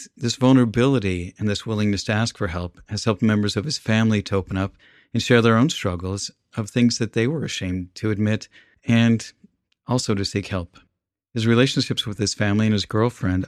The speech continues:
are closer than they've ever been. And to him, every day is a good day to be alive. Now, when Drew talks about his experience, he doesn't glorify what happened. He simply recognizes that he learned from it. He embraces his fate.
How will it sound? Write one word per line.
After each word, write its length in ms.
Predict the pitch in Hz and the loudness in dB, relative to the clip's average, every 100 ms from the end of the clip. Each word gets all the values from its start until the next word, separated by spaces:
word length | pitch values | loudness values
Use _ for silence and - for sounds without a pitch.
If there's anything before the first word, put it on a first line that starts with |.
| - | -4
are 100 | 113 | -4
closer 420 | - 110 - 113 | 0 0 2 0
than 140 | 101 | 0
they've 160 | 98 92 | 0 -2
ever 240 | 95 92 | -2 -4
been. 400 | 90 107 98 90 - _ _ _ _ _ _ _ _ | -4 -2 -2 -4 -10 _ _ _ _ _ _ _ _
And 160 | 113 101 | -4 -2
to 100 | 110 | 0
him, 320 | 117 123 139 - _ _ | 2 2 0 -6 _ _
every 220 | 107 101 | -6 -4
day 160 | 98 101 | -2 -2
is 120 | 98 | -2
a 40 | |
good 180 | 98 101 | -4 -4
day 160 | 92 98 | -2 -4
to 100 | - | -4
be 140 | - 95 | -8 -6
alive. 420 | 98 101 95 _ _ _ _ _ _ _ _ _ _ _ _ _ _ _ _ _ _ _ | -4 -4 -8 _ _ _ _ _ _ _ _ _ _ _ _ _ _ _ _ _ _ _
Now, 60 | 127 | 0
when 100 | 120 | 2
Drew 140 | 196 | 2
talks 320 | - 147 127 | 2 0 0
about 180 | 117 110 | 0 0
his 140 | 101 90 | 0 -4
experience, 460 | - - 101 95 | -8 -4 -4 -4
he 80 | 110 | -4
doesn't 240 | 107 107 | -4 -4
glorify 520 | 98 107 107 104 107 104 | -2 0 0 0 0 0
what 160 | 113 | -2
happened. 540 | - 92 82 98 98 - _ _ _ | -4 -6 -6 -12 -16 -18 _ _ _
He 100 | 107 | -10
simply 320 | - 110 110 | -6 -4 -2
recognizes 800 | 104 104 113 104 101 98 104 - | 0 0 0 0 0 -2 -6 -8
that 120 | 92 | -6
he 80 | 98 | -4
learned 280 | 107 113 107 | 0 0 -2
from 260 | - 87 | -8 -12
it. 80 | 92 - _ _ _ - | -12 -20 _ _ _ -6
He 80 | |
embraces 500 | 107 98 110 - 104 | -2 2 0 0 -4
his 140 | - 101 | -4 -6
fate. 420 | 151 123 98 - | -2 -4 -6 -18